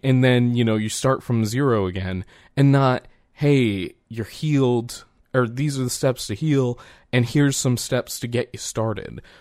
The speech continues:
Or maybe you haven't fully healed yet, but that doesn't mean you can't go out and find something that brings you joy or that grounds you or makes you feel at peace. So,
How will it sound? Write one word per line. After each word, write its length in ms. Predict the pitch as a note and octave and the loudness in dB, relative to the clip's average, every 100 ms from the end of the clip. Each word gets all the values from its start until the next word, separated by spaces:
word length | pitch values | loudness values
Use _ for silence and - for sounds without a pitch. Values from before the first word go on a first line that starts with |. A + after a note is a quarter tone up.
| _ | _
Or 260 | C3 C#3 | 4 6
maybe 360 | C3 C3 D#3+ E3+ | 6 6 4 2
you 160 | D#3+ B2+ | 0 0
haven't 400 | C#3 C3+ C#3 - | 0 -2 -4 -6
fully 240 | C#3 B2 | -4 -4
healed 400 | A2 C#3 C#3+ B2 | -4 -2 -2 -2
yet, 280 | G#2 F#2 F#2 - _ | -4 -4 -6 -12 _
but 120 | - | 2
that 100 | C3+ | 2
doesn't 320 | C3 C3+ C3 A#2+ | 4 2 2 0
mean 160 | B2+ | 0
you 100 | B2+ | 0
can't 440 | A#2 C3 B2 - B2+ | -2 -2 -2 -4 0
go 180 | A2+ | 2
out 220 | A2+ A#2 - | 2 -2 -6
and 120 | G#2+ | -8
find 380 | - A2+ A#2 A#2 | -2 0 0 -2
something 260 | A#2 G2+ | -4 -4
that 280 | G2+ E2+ - | -4 -6 -2
brings 320 | A#2+ B2 A2 | 2 2 0
you 120 | G#2 | -2
joy 600 | G2 - G2+ G#2+ E2 C#2+ - - _ _ | -4 -2 -2 -4 -8 -12 -18 -20 _ _
or 180 | B2 A2+ | 0 0
that 220 | B2+ A#2+ A#2+ | 0 0 0
grounds 640 | A2 A2+ B2+ B2+ A#2+ - | 0 2 4 4 0 -2
you 160 | G2 F#2+ | -8 -4
or 140 | A2+ | -2
makes 260 | A#2+ B2+ - | -2 -2 -6
you 80 | |
feel 340 | A#2 - A#2+ A#2 - _ | -8 -4 -4 -4 -10 _
at 240 | A2+ - | -6 -6
peace. 640 | - - C3+ B2 - - - _ - _ - - | -8 -10 -10 -10 -10 -14 -16 _ -20 _ -20 -14
So, 440 | - C#3+ C3+ B2+ | 2 6 6 2